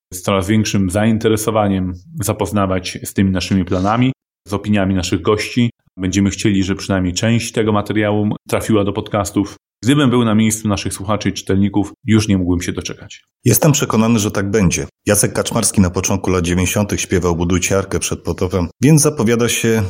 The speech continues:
Speaker 2: inicjatywa, która, miejmy nadzieję, określi niejeden sztorm i znajdzie drogę, jak go ominąć. Tymczasem dziękuję, panie dyrektorze, za dzisiejszą rozmowę.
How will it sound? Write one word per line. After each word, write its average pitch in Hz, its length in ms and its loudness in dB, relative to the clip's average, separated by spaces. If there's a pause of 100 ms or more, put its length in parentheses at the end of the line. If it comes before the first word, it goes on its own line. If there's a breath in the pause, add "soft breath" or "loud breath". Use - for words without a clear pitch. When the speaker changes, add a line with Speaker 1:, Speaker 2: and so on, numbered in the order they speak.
(200)
Speaker 2:
inicjatywa, 107 540 4
która, 110 540 0 (240)
miejmy 135 200 6
nadzieję, 104 460 4
określi 101 400 -2
niejeden 95 340 2
sztorm 120 360 -2 (160)
i 127 80 4
znajdzie 117 500 2
drogę, 101 420 2 (160)
jak 82 180 0
go 101 120 0
ominąć. 90 460 4 (220)
Tymczasem 110 560 4
dziękuję, 117 360 2
panie 82 220 0
dyrektorze, 90 500 0
za 82 140 0
dzisiejszą 78 500 -2
rozmowę. 82 480 -2